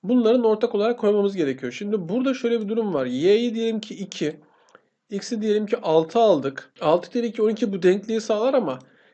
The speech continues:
y burada iki olursa z tam sayı olacak. İki ile neyi çarparsam on beş olur? Yedi buçuğu o ya da on beş bölü ikiyi. Ancak z on beş bölü iki olamaz çünkü tam sayı dedik. Bu anlamda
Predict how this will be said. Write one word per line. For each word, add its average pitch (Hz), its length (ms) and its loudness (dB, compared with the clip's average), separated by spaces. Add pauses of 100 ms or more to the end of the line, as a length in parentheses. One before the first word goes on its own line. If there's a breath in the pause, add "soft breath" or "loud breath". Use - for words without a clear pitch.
(140)
y 202 440 2
burada 202 400 4
iki 180 340 -4
olursa 196 600 0 (540 soft breath)
z 135 220 -6 (220)
tam 220 280 0
sayı 202 300 2
olacak. 147 600 0 (120)
İki - 240 -4
ile 226 200 2
neyi 214 180 4
çarparsam 180 640 0
on 131 160 0
beş 131 180 -6
olur? 202 200 -4
Yedi 226 260 -2
buçuğu 143 400 -4
o 165 140 -4
ya 143 100 -6
da 139 60 -4
on 202 200 4
beş 175 220 0
bölü 135 160 -2
ikiyi. 156 480 -4 (520 loud breath)
Ancak 185 340 0
z 170 160 -2 (260)
on 214 220 4
beş 214 220 0
bölü 196 140 -2
iki 196 200 -4
olamaz 214 380 0
çünkü - 300 -10
tam 226 200 0
sayı 175 240 2
dedik. 123 340 -4
Bu 165 200 2
anlamda 233 580 0